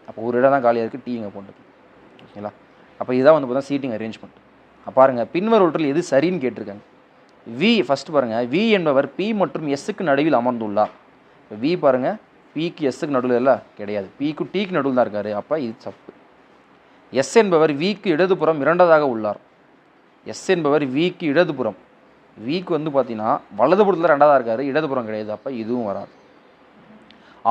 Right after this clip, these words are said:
ஆர் என்பவர் பிக்கு இட-, இடப்புறம் மூன்றாவதாக உள்ளார். ஆர் என்பவர் பிக்கு இடதுபுறம் மூன்றாவதாக உள்ளார்.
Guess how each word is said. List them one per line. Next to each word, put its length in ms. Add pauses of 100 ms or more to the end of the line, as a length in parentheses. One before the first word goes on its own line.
ஆர் 180
என்பவர் 300 (120)
பிக்கு 360 (240)
இட-, 220 (360)
இடப்புறம் 480
மூன்றாவதாக 520
உள்ளார். 260 (560)
ஆர் 160
என்பவர் 280 (100)
பிக்கு 380
இடதுபுறம் 440
மூன்றாவதாக 440
உள்ளார். 220